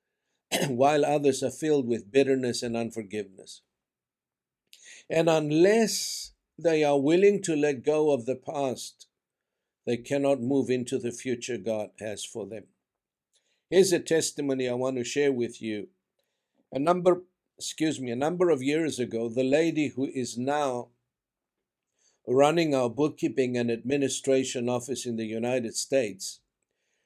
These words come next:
was unable to let go for many, many months and forgive the people who let her go from her place of employment.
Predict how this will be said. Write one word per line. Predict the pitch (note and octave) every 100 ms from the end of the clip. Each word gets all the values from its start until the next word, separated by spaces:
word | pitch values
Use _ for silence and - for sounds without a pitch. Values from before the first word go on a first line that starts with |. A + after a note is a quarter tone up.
| _
was | - C#3+ C3
unable | B2+ B2+ D#3 F3 E3+ D#3
to | -
let | C3 C#3 C#3 A2+
go | C#3 A#2+ F#2 E2+ - _ _ _ _ _ _ _ _ _ _
for | - A2+
many, | A#2 C3+ D3
many | C#3 C#3 C3+
months | B2 B2 G2 G2 -
and | A#2 A2+
forgive | A#2+ F#2+ B2 B2 A2+
the | A#2
people | C3+ B2+ B2+ A2
who | A2+
let | G#2 A#2 B2+
her | B2 G#2
go | B2 B2 G2+ G2+ _ _ _ _ _ _
from | - A#2+ G#2
her | G#2
place | - A#2 A#2+ A#2+
of | G#2+
employment. | G#2+ G#2 A2+ A2+ G2 - _